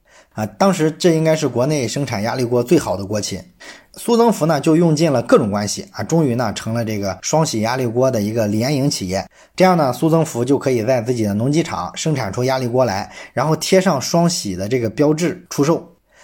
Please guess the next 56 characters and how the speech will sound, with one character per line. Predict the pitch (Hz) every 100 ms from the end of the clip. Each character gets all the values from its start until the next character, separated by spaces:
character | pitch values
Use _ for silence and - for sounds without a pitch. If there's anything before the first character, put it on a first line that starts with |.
| _ -
那 | 147
民 | 151
营 | 190
企 | 190
业 | 107
比 | 110
较 | 104
灵 | 101 147
活 | 120 90
嘛， | 87
是 | 110
吧？ | 113 95
所 | 131
以 | 165
说 | 135
呢， | 143 113
他 | -
会 | 147 175
营 | 147
销， | 170 175
会 | - - 170
搞 | 107 95
渠 | -
道。 | 165 147 - _ _
很 | - 151
快 | 233
呢， | 190
他 | - 185
的 | 160
销 | 170
量 | 165 127
就 | 143
大 | 143 139
大 | 135
超 | - 151
过 | 143 135
了 | 101
沈 | 113
阳 | 104 113
的 | 165
那 | 131
个 | 110
厂 | 104 90
子。 | 95 - _ _ - _
所 | 185
以 | 180
双 | 180 175
方 | 180
呢， | 165 107
后 | -
来 | 127
就 | 120 131
反 | - 107
目 | 127
成 | 127 120
仇。 | 107 117